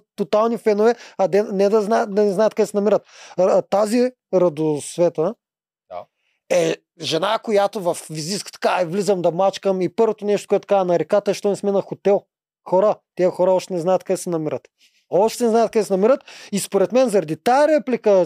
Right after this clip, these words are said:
Speaker 1: че не знае, че, че е нямал хотел, а, Ралица и Димо я смазаха.
Speaker 2: А тя искаше да си ходи, тя като загуби, тя се видя,
Speaker 1: Да.
Speaker 2: тя на лицето и грейна.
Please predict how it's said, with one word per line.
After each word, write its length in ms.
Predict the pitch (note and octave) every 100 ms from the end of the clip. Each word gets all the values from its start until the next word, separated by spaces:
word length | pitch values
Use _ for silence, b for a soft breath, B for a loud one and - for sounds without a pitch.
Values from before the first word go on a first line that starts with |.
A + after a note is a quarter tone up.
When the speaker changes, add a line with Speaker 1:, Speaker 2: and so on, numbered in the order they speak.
| -
Speaker 1:
че 180 | - F3+
не 140 | F3
знае, 320 | D3 G3+ G#3
че, 340 | F#3 - - -
че 160 | - D3+
е 40 |
нямал 360 | E3 F3 E3+ C3+
хотел, 540 | - - D#3+ G3 C4 b b b b b -
а, 320 | G#3 G#3+ G#3
Ралица 360 | G#3 A3 - A#3+
и 80 |
Димо 260 | E3+ F3+ F#3
я 120 | G3+
смазаха. 560 | G3+ G#3+ A3+ A3+ B3 G#3+ _ -
Speaker 2:
А 80 | A2
тя 160 | C#3+ F3
искаше 240 | F#3 -
да 100 | D3+
си 100 | -
ходи, 220 | - A2 G#2+ G#2
тя 140 | C3
като 160 | C#3+ G#2+
загуби, 400 | A2 - C3+ C3
тя 120 | A2+
се 120 | A2+
видя, 140 | C3 C#3
Speaker 1:
Да. 120 | C#3
Speaker 2:
тя 160 | G#2
на 80 | G#2
лицето 360 | G#2 - A2 C3
и 80 | G#2
грейна. 300 | F#2+ F#2+